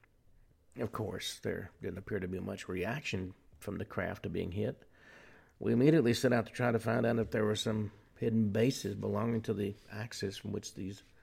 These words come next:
what we believed to be planes at the time, could have come, and some commercial airport that they could have had these, uh, aircraft housed. None of this,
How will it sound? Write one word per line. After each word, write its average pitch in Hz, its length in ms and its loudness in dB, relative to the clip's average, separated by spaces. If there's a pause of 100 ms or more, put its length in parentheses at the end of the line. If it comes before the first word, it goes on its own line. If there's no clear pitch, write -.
(800)
what - 180 -2
we 127 140 4
believed 117 360 6
to 135 60 4
be 117 140 2
planes 120 500 2
at 95 100 -8
the - 60 -8
time, 107 320 -4
could - 140 -2
have - 100 -8
come, 127 380 0
and 113 80 -4
some 117 200 -2
commercial 104 480 0
airport 107 480 0
that 98 140 -10
they 101 240 -2 (200)
could - 120 -14
have 107 160 -10 (300)
had 113 180 -4
these, 104 300 -2
uh, 101 180 -4 (960)
aircraft 98 440 0
housed. 110 500 -4 (240)
None 117 200 4
of 135 60 6
this, 110 360 6